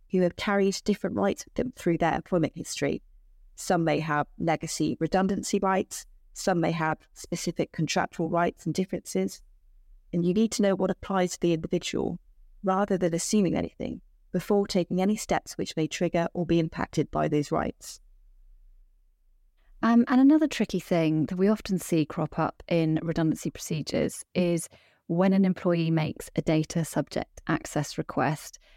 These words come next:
Speaker 2: Um, we often refer to these as D sars. So just explain what these are and, and what an employer's obligations are.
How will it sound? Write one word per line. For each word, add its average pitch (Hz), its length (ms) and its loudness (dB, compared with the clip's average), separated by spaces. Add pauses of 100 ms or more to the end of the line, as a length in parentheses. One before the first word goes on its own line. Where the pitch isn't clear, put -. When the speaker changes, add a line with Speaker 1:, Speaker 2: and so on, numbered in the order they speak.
(240)
Speaker 2:
Um, 151 320 2
we 170 120 2
often 165 240 -2
refer 160 340 0
to - 160 -8
these 156 300 -2
as - 280 -4 (200)
D 180 220 2
sars. 151 540 0 (380)
So 190 440 2 (100)
just 233 260 0
explain 180 800 0 (140)
what 170 300 -2
these 165 200 -2
are 156 380 2
and, 156 340 0 (120)
and 156 180 0
what 165 220 0
an 160 100 0
employer's 156 420 -2
obligations 156 680 -2
are. 151 360 -2